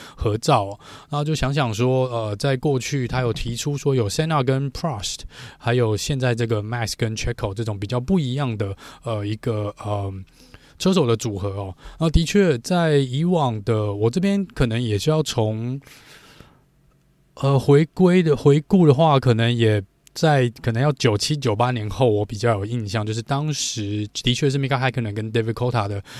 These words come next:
还有 Michael Schumacher 的那个年代哦。再往前的 Senna 跟 Prost，其实只能从，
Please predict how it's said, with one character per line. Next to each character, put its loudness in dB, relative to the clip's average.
还 -6
有 -4
Michael -2
Schumacher 0
的 -6
那 -4
个 -2
年 -8
代 -4
哦。 -14
再 4
往 2
前 -2
的 -2
Senna -2
跟 -2
Prost， -2
其 -6
实 -4
只 -4
能 -4
从， -4